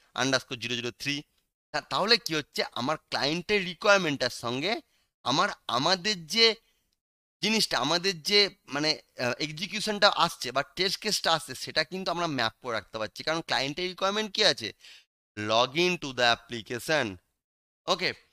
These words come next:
so এখানে তো, এখানে তোমাদের হতে পারে যে ক্লায়েন্ট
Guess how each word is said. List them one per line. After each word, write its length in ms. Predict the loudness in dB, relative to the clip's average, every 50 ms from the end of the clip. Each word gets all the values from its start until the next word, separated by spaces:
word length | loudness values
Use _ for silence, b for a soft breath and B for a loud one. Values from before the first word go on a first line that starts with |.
| _ _ _ -8 -6
so 120 | -4 -2 0
এখানে 440 | 0 0 2 2 2 4 2 0 0 _ _ _ _ _ -6
তো, 180 | -6 -6 -6 -2 -4
এখানে 300 | -2 2 2 2 2 2
তোমাদের 300 | 2 0 0 0 0 -2
হতে 220 | -2 0 -2 0
পারে 220 | 2 2 0 0
যে 160 | 0 -2 -4 -4
ক্লায়েন্ট 460 | 0 2 4 4 6 4 2 0